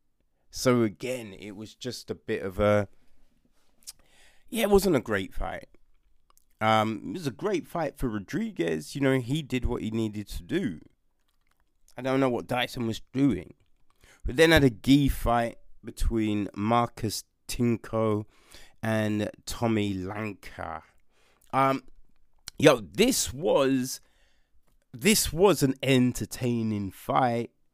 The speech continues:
Um, yeah, it wa-, I did enjoy this fight. Um, yeah, I think it makes it difficult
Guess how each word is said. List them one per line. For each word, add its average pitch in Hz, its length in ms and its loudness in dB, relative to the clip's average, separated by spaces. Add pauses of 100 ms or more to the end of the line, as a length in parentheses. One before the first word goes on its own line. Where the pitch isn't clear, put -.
(500)
Um, 110 840 2 (3000)
yeah, 170 360 -4
it 123 140 -6
wa-, 131 240 -2
I 135 300 -4
did 151 180 4
enjoy 120 440 -2
this 101 320 -6
fight. 90 440 -8 (880)
Um, 101 1160 -8 (2000)
yeah, 127 480 -12
I 120 80 -12
think 151 400 -6
it - 120 -12
makes 131 500 2
it - 140 -8
difficult 123 640 -2